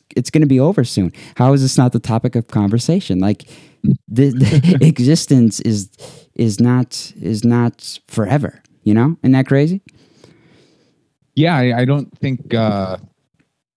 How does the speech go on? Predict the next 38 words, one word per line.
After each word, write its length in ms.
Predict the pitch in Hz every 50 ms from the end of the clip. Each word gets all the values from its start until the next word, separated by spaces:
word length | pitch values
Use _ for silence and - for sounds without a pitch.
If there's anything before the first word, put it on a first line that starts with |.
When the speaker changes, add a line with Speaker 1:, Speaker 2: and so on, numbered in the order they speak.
| _ _ _ -
Speaker 2:
I 40 | 127
think 180 | - 170 165 247
I, 60 | 220
like, 260 | 180 160 131 - - _ _
purposely 760 | 120 117 110 - 117 110 - - 113 107 104 104 98 95
ignore, 680 | 98 92 92 101 92 92 90 90 92 95 98 98 101 101 - _ _ _ _
like, 420 | 104 98 92 92 90 - _ - - - - 110 - _ _ -
space, 640 | - - - 101 92 95 101 110 - - - - - _ _ _ _
you 80 | - 104
Speaker 1:
Yeah. 220 | 104 107 110 110
Speaker 2:
know, 40 | 113 117
just 220 | 113 117 110 -
'cause 220 | - - 107 95 98
it's, 220 | 101 95 - -
like, 300 | 107 98 92 - - - - _ _ _ _ _ _ _ _ _ _ _ _ _ _ _ _ _ _ _ _ _
'cause 200 | - 151 151 139
it's 180 | 139 127 - -
so 240 | - 156 143 127 110
absurd 560 | 95 - - - 123 117 104 95 92 82 -
that, 220 | - 95 95 - -
like, 280 | 90 92 90 85 - -
we 400 | 92 98 95 95 92 90 90 92
are 100 | 92 90
this, 480 | 80 87 90 82 - - - - - _ _ _ _ _
like, 260 | - 92 87 - - - - - _ _ _ _ _ _ _ _
oh, 200 | 117 117 117 107 - - 101
like, 200 | 117 117 104 -
we've 180 | 117 113 113
never 300 | 117 123 123 123 120 120
communicated 800 | 107 - - 117 107 101 101 104 107 101 - 117 117 113 117 113 110
with 160 | 104 98 -
another 360 | 104 95 95 95 90 92 95
planet 540 | 90 - 101 92 90 92 95 101 110 107 -
Speaker 1:
Sure. 160 | - - 104
Speaker 2:
or 60 | 92
another 300 | 92 90 92 92 92 92
species. 720 | 87 - - - 90 87 85 - 104 101 101 98 95 92
Speaker 1:
Mm-hmm. 100 | 90 -